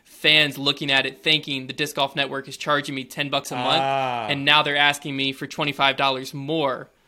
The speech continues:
Speaker 1: or twenty dollars more, 'cause you do get a little bit of a discount. They're asking me for
Speaker 2: I did
Speaker 1: twenty dollars
Speaker 2: s-,
Speaker 1: more
Speaker 2: I
Speaker 1: to
Speaker 2: did
Speaker 1: watch
Speaker 2: see people
Speaker 1: this.
Speaker 2: say, I did see people saying that.
Speaker 1: Yeah. To
Speaker 2: And,
Speaker 1: where, like,
Speaker 2: and
Speaker 1: it's
Speaker 2: it's
Speaker 1: not, it's
Speaker 2: not,
Speaker 1: not the
Speaker 2: it's
Speaker 1: Disc Golf
Speaker 2: like
Speaker 1: Network's decision, but it has to go through them to where it looks like it's their decision.
Speaker 2: Well, like, if the Disc Golf Network didn't wanna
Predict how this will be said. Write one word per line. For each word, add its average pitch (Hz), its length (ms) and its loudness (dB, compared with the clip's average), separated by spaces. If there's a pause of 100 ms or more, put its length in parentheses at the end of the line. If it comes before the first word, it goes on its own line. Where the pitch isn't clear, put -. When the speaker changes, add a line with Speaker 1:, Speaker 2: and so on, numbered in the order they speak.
Speaker 1:
or 147 100 -4
twenty 175 260 0
dollars 143 280 4
more, 135 140 0
'cause 139 100 -14
you 143 60 -6
do 147 100 -2
get 156 100 0
a 165 40 0
little 165 160 0
bit 165 100 -2
of 160 60 -6
a - 20 -8
discount. 135 420 -10 (200)
They're 160 80 2
asking 156 160 -4
me 147 40 -6
for 135 60 -4
Speaker 2:
I - 20 2
did - 60 -2
Speaker 1:
twenty 175 140 2
dollars 143 220 2
Speaker 2:
s-, 139 40 -8
Speaker 1:
more - 140 0
Speaker 2:
I - 20 -2
Speaker 1:
to 139 80 -2
Speaker 2:
did 147 80 0
Speaker 1:
watch 143 120 4
Speaker 2:
see 165 100 -2
people 147 260 -4
Speaker 1:
this. 131 80 -6
Speaker 2:
say, 131 280 -4 (600)
I 117 80 -10
did 131 180 -4
see 156 140 -4
people 135 240 -8
saying 123 380 -4
that. 85 260 -18 (120)
Speaker 1:
Yeah. 160 340 0 (340)
To - 40 -14
Speaker 2:
And, 175 80 -2
Speaker 1:
where, 175 200 6
like, 156 160 0
Speaker 2:
and 170 120 2
Speaker 1:
it's - 20 2
Speaker 2:
it's 143 40 2
Speaker 1:
not, 202 120 8
it's 180 120 2
Speaker 2:
not, 165 120 8
Speaker 1:
not 180 80 6
the 156 80 0
Speaker 2:
it's 147 100 -4
Speaker 1:
Disc 165 100 6
Golf 165 120 6
Speaker 2:
like - 40 -10
Speaker 1:
Network's 147 240 -4
decision, 139 640 2
but 151 200 6
it 147 100 2
has 160 240 6
to 165 40 -2
go 135 140 0
through 151 320 0
them 139 440 4
to 147 120 -14
where 139 100 4
it 135 120 -2
looks 160 340 0
like 143 140 -2
it's 135 100 -6
their 135 100 -4
decision. 131 480 -10 (380)
Speaker 2:
Well, 151 100 -4
like, 156 160 2
if 151 120 -2
the 147 60 -6
Disc 165 220 0
Golf 151 220 4
Network 156 320 -2
didn't 143 320 -4
wanna 135 220 -4